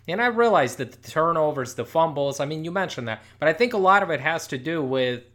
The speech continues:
that offense. It's not even the weapons. It's not even the offensive line. I think Jason Garrett is the least creative offensive coordinator in the league.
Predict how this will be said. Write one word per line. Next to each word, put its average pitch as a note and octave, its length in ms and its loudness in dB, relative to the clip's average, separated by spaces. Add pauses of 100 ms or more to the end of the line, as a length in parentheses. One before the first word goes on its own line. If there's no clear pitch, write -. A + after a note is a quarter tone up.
(200)
that C#3 220 2
offense. - 600 -6 (440)
It's - 140 -14
not B3 180 4
even A#3 200 0
the C3+ 80 -2
weapons. A2+ 580 -2
It's D3 160 -16
not F#3+ 160 2
even G#3+ 160 -6
the F#3+ 80 -4
offensive F3 500 -4
line. D3 360 -8 (280)
I C#3 100 -4
think A3+ 200 -6
Jason E3+ 440 -8
Garrett F3+ 380 -6
is C#3 140 -12
the C3+ 140 -4
least E3+ 400 -6
creative D#3+ 840 -6
offensive D#3 540 -6
coordinator B2+ 720 -8 (180)
in D#3 220 -4
the C#3 100 -2
league. C3 420 -8